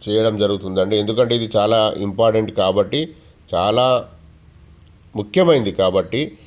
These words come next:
ఇక నుండి మనము సాధన మార్గంలో సద్గ్రంథ పారాయణములో భాగంగా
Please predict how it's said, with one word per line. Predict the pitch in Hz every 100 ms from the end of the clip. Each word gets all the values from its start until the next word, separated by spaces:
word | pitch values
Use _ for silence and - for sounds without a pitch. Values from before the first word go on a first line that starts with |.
| - 92
ఇక | 120
నుండి | 120 123
మనము | 117 117 113 117 117 - - - - - _ _ -
సాధన | 98 104 120 127
మార్గంలో | 120 113 107 110 113
సద్గ్రంథ | 107 85 92 110 113
పారాయణములో | 107 98 101 107 107 110 113 110 101 95 131 135 - - - - - -
భాగంగా | 95 113 123 117 123 117